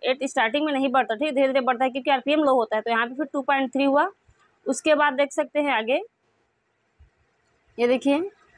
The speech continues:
यहाँ से टू एट है, उसके बाद से यहाँ पे देखिए सीधे पन्द्रह दशमलव नवासी, ठीक है। इसका मैं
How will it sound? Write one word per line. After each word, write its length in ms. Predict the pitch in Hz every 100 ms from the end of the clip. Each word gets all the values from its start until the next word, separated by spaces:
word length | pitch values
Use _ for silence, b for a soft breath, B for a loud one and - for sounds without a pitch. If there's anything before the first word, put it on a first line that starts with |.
| _ - -
यहाँ 260 | 226 226 233
से 120 | 262
टू 180 | 269 262
एट 140 | 254
है, 200 | 285 320
उसके 300 | 277 - 262
बाद 300 | 220 220 220 -
से 140 | 247 277 320 254
यहाँ 180 | 240
पे 80 | 233
देखिए 220 | 208 220
सीधे 340 | 220 233 302 370 b b _ 262
पन्द्रह 300 | 254 269 285
दशमलव 360 | 285 285 294 294
नवासी, 540 | 247 202 190 269 220
ठीक 220 | - 339
है। 120 | 330 240
इसका 200 | - 269
मैं 220 | 269